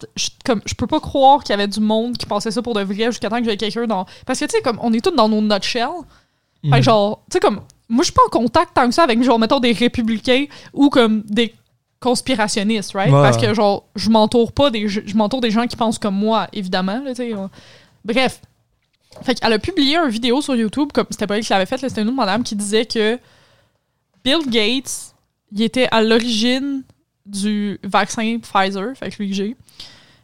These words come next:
Speaker 1: Euh, ce qui est pas vrai, hein. Puis qu'il
Speaker 2: Ouais.
Speaker 1: avait acheté un, qu'il avait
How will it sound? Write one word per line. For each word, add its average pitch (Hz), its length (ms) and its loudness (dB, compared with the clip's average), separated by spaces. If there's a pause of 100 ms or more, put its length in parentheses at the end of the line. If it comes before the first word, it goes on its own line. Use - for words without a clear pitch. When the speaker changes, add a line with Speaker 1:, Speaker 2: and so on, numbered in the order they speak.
(120)
Speaker 1:
Euh, 196 500 0 (760)
ce - 120 -16
qui 196 80 -8
est - 20 -4
pas 180 140 -2
vrai, 175 320 -4
hein. 196 200 -4 (140)
Puis - 80 -8
qu'il 220 160 2
Speaker 2:
Ouais. 220 80 4
Speaker 1:
avait 214 140 2
acheté 254 300 2
un, 208 220 2
qu'il - 180 -4
avait 214 300 -2